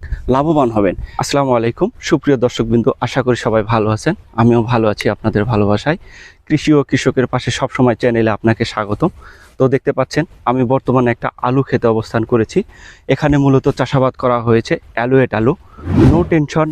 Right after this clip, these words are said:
no চিন্তা, no spray, no চিন্তা। আপনি যদি স্প্রে টেনশন বাদ দিয়ে আলু চাষাবাদ করতে চান তাহলে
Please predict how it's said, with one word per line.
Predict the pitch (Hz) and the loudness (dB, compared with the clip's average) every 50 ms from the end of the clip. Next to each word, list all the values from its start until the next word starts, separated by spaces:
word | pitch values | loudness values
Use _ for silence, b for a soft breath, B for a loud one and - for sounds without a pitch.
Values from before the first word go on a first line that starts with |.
| 143 - 117 | 0 2 2
no | 147 151 - - | 2 2 2 2
চিন্তা, | 139 123 113 - 135 160 - B B B B B B B 123 127 | 0 0 0 0 -2 -4 -4 B B B B B B B 2 2
no | 147 165 170 156 - | 4 4 2 2 0
spray, | - - 151 156 160 - - - - - | -2 -4 -2 -2 -2 -2 -6 -6 0 2
no | 143 156 - - | 2 2 2 0
চিন্তা। | 139 104 - - 95 - - B B B B B B - 135 | 0 -2 0 -2 -4 -6 -6 B B B B B B -6 -4
আপনি | - - 165 196 160 170 | -2 0 0 0 0 0
যদি | 180 160 170 180 180 160 - - 165 | 0 0 2 0 0 0 -2 -4 -4
স্প্রে | 151 - - - - 170 185 180 - - | -4 -4 -6 -4 0 0 0 0 0 0
টেনশন | - 165 160 151 - - 160 160 156 131 - | 0 0 0 0 -2 -2 -2 -2 -2 -2 -2
বাদ | 135 135 143 147 131 123 | 0 0 0 -2 -2 0
দিয়ে | 147 147 147 - | 2 2 2 2
আলু | - 139 139 139 | 0 -2 0 0
চাষাবাদ | - 131 127 - 147 131 131 123 - | -2 -2 -2 0 0 0 0 0 -2
করতে | - 117 95 110 123 156 | -2 -2 0 2 2 4
চান | - - - 73 B B B B B B B - | 4 4 2 0 B B B B B B B -6
তাহলে | 135 139 165 180 185 185 | -4 -2 0 2 2 2